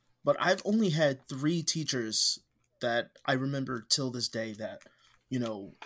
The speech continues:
to, went out of their way to make sure that I become a functional adult.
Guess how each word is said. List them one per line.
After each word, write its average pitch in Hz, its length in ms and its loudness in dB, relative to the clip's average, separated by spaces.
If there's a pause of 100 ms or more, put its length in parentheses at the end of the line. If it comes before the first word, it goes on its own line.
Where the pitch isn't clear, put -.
(280)
to, 151 200 -4
went 147 320 -6
out 143 160 2
of 127 80 -4
their 123 200 -2
way 107 400 -4 (840)
to 123 320 0 (600)
make 123 280 -2
sure 123 240 -2
that 113 320 -4 (460)
I 123 120 2
become 123 260 -6
a 101 60 -6
functional 110 500 -8
adult. 98 400 -14